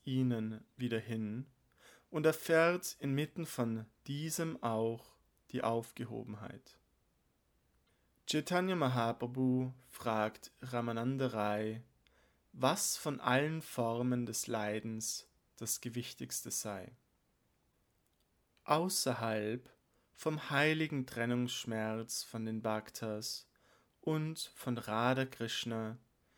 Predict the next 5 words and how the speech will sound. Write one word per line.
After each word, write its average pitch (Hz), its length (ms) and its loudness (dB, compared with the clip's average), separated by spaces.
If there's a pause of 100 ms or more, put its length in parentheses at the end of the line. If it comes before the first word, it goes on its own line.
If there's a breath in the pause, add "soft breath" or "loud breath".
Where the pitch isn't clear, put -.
(220 soft breath)
sehe 165 460 2
ich - 340 -4
nirgendwo 123 1080 0 (300)
irgendein 127 1040 -2 (180)
Leid. 98 560 -6